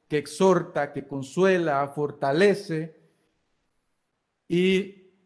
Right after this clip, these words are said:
beneficia. Y tal vez usted sea aquel hermano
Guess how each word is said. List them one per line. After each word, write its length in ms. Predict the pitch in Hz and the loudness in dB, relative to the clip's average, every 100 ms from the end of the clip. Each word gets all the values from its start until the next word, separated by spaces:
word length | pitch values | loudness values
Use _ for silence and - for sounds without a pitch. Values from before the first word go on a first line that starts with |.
| _ | _
beneficia. 840 | 127 160 165 165 214 - 127 - _ _ - | 2 6 6 4 -2 -2 -8 -16 _ _ -12
Y 100 | 156 | 0
tal 180 | 170 185 | 4 6
vez 200 | 226 233 | 4 2
usted 320 | 214 220 214 | -2 0 0
sea 200 | 190 185 | 0 0
aquel 240 | 185 185 | 0 2
hermano 580 | 196 180 185 175 165 160 | 2 4 2 2 -2 -10